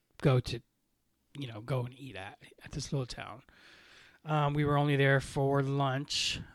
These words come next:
but if we went back to San Francisco, we'd definitely hit the spot up again. Um, the town, anyway.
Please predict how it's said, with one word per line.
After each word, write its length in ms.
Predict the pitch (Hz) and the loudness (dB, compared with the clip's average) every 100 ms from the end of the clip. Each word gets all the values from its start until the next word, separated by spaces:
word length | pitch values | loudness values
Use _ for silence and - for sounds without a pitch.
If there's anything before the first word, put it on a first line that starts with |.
| - | -12
but 600 | 139 123 135 127 123 120 _ | -4 2 2 2 -2 -6 _
if 180 | 170 135 | -4 -2
we 220 | 127 143 | 0 2
went 220 | 147 131 | 2 0
back 160 | 123 120 | -2 -4
to 80 | - | -4
San 160 | - | -6
Francisco, 360 | 117 - 117 - | -6 -8 -10 -8
we'd 180 | 123 127 - _ | -6 -6 -10 _
definitely 640 | - 143 139 147 135 117 104 | -4 0 0 -2 -6 -6 -8
hit 220 | 120 107 - | -10 -12 -12
the 100 | 113 | -10
spot 320 | - 110 104 | -8 -8 -10
up 160 | 101 117 | -10 -14
again. 380 | 95 98 98 - _ - | -14 -16 -18 -20 _ -16
Um, 420 | 120 90 - - - _ - | -14 -14 -16 -20 -20 _ -12
the 60 | 139 | -8
town, 380 | - 117 92 95 | -8 -8 -14 -16
anyway. 360 | - 90 98 | -18 -16 -16